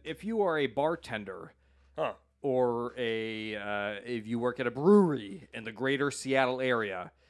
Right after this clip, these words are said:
Speaker 2: Yeah.
Speaker 1: we need to have a conversation right now. And I've had this, I had this issue when I was younger, like, when I was, like, twenty-one, and I ki-, I kinda overlooked it 'cause I'm twenty-one, you have friends that are younger than twenty-one, stuff like that.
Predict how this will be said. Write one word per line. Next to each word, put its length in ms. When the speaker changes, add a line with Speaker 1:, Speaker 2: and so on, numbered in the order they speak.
Speaker 2:
Yeah. 200
Speaker 1:
we 200
need 120
to 40
have 120
a 40
conversation 680
right 260
now. 300
And 100
I've 160
had 160
this, 180
I 120
had 180
this 160
issue 300
when 100
I 80
was 180
younger, 460
like, 160
when 100
I 20
was, 100
like, 120
twenty-one, 560
and 100
I 60
ki-, 220
I 80
kinda 220
overlooked 460
it 100
'cause 100
I'm 120
twenty-one, 680
you 80
have 120
friends 300
that 80
are 60
younger 240
than 80
twenty-one, 360
stuff 200
like 140
that. 200